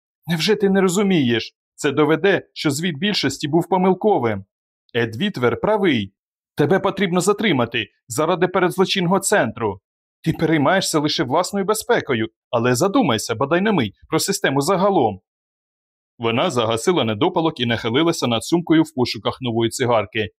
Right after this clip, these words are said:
"Що тобі важливіше, власна безпека чи існування системи?" "Моя безпека", відповів Ендертон без вагань. "Ти це серйозно?"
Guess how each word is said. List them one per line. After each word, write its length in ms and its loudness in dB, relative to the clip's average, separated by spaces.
"Що 240 0
тобі 220 -2
важливіше, 640 -2
власна 380 -2
безпека 460 0
чи 140 -6
існування 540 -4
системи?" 560 0
"Моя 260 2
безпека", 680 0
відповів 540 -2
Ендертон 440 0
без 180 0
вагань. 400 0
"Ти 120 -6
це 160 -2
серйозно?" 760 0